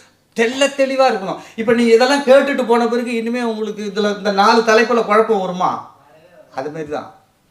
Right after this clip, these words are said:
தெளிவுபடுத்திடணும். எதுவா இருந்தாலும் நம்ம உயிரோடு இருக்கிற போது என்னென்னலாம் தெளிவு பண்ண முடியுமோ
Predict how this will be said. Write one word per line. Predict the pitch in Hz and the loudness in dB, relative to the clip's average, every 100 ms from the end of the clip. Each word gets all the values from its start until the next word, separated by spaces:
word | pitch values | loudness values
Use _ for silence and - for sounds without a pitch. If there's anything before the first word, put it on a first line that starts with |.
| _ - | _ -6
தெளிவுபடுத்திடணும். | 202 285 302 262 - 185 151 131 | -4 -4 -6 -10 -10 -12 -10 -10
எதுவா | 135 160 151 | -8 -4 -4
இருந்தாலும் | 131 113 98 - _ _ _ _ _ _ _ _ _ _ - | -4 -12 -14 -20 _ _ _ _ _ _ _ _ _ _ -14
நம்ம | 127 143 | -10 -8
உயிரோடு | 175 180 247 262 | -4 2 4 4
இருக்கிற | 214 214 | 2 -2
போது | 202 233 | 0 -2
என்னென்னலாம் | 247 180 185 220 226 226 226 247 262 | 0 -4 -2 -2 0 0 2 2 2
தெளிவு | 220 220 226 | 0 -2 -2
பண்ண | 214 202 | -4 -4
முடியுமோ | 202 214 240 269 285 233 | -8 -8 -6 -6 -6 -8